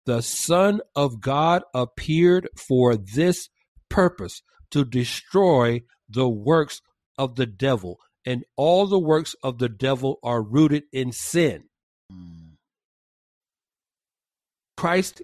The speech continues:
Speaker 1: came into the world to save sinners. He did not come into the world to save society. Ultimately,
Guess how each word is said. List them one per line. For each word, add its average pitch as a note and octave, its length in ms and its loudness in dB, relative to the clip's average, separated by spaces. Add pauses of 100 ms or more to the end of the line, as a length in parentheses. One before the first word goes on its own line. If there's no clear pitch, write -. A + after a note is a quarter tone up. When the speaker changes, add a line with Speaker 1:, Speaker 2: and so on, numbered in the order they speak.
Speaker 1:
came D3+ 420 -2
into A#2+ 240 -8
the B2+ 140 -2
world C3+ 380 0 (220)
to A#2+ 200 -2
save C#3 680 -2 (400)
sinners. G2+ 720 -2 (340)
He G3+ 160 -2
did F#3 140 2
not F3 240 -2
come D#3 180 2
into D3 220 0
the C#3 100 4
world B2 400 4 (200)
to E3 120 0
save B2+ 480 2 (140)
society. D3 760 0 (440)
Ultimately, D#3 880 2